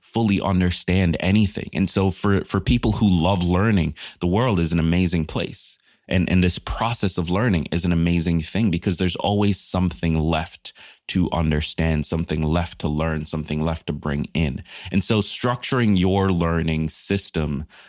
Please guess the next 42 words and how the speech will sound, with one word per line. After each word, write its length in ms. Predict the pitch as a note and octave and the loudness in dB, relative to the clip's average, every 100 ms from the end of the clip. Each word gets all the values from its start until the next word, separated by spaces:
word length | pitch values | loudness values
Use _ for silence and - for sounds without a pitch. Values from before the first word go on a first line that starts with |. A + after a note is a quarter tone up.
| _ | _
around 640 | - F#2 F2+ F2 F2+ F2+ - | -2 0 2 2 2 0 0
a 100 | F2 | -2
progressive 1120 | - - G2 D#2+ E2+ E2+ F2 - F#2 E2+ D#2 - | -2 -4 -2 0 -2 0 -2 -2 0 0 -2 -8
approach 640 | F2 - - A#2 A2+ - - | -8 -6 -4 -2 -2 -6 -2
to 180 | D#2+ | 0
it 160 | D2+ - - - | 0 -2 -12 -6
makes 200 | - G#2 | -4 -2
a 60 | A2+ | 0
lot 180 | A2+ G#2+ | 0 0
of 80 | G2+ | -2
sense. 540 | - B2 F2 - - - _ | -4 -4 -6 -14 -20 -20 _
Starting 560 | - - G#2+ A2+ G2 | -6 0 2 2 2
out 260 | G#2 G#2+ C2+ | 0 0 0
with 260 | F#2 F2+ | 0 0
the 60 | F2 | -2
basics, 520 | F2 F#2+ G2 - - | 0 0 0 -4 -8
starting 380 | - F2 F#2 F2+ | -4 -2 0 0
out 220 | F#2+ E2+ | 0 0
with 200 | E2 E2+ | 0 0
the 80 | F#2 | -2
smallest 640 | F2+ - F#2+ F2+ E2+ - | -4 -2 0 2 0 -2
thing 160 | F2+ E2+ | -2 0
you 120 | D#2 | -2
can, 480 | - - G2 E2 D2+ - - - | -4 -4 0 0 -2 -6 -18 -2
and 200 | F#2+ F2 | 2 2
then 140 | D#2+ | 2
progressively 920 | - F2+ D#2 F2 F2+ - D#2 E2 D#2 - - - | 0 -4 -2 -2 -2 -4 -2 -2 -2 -6 -20 -10
trying 480 | - F#2 F2+ F2+ F2 | -2 0 2 2 0
harder 440 | - E2+ E2+ E2 | 0 -2 0 -2
and 160 | - D#2 | -2 -6
harder 360 | - D#2 D#2+ | -4 -4 -4
things. 380 | D#2+ F2 C#2 - | -4 -4 -4 -2
And 140 | G2 | 2
there's 160 | A2+ A2 | 4 2
a 60 | A2+ | 0
second 420 | - C#3+ C#3+ A2+ | -2 -2 0 0
part 260 | A2 F#2+ | 0 -4
to 80 | - | -2
this 180 | E2+ E2+ | -2 -2
that's 220 | D#2 - | -4 -2
important. 560 | F2 - G2 - D2+ - | -4 -2 -4 -2 -8 -8
While 640 | - G2 G#2+ A2+ B2+ A#2+ | 0 2 4 2 2 0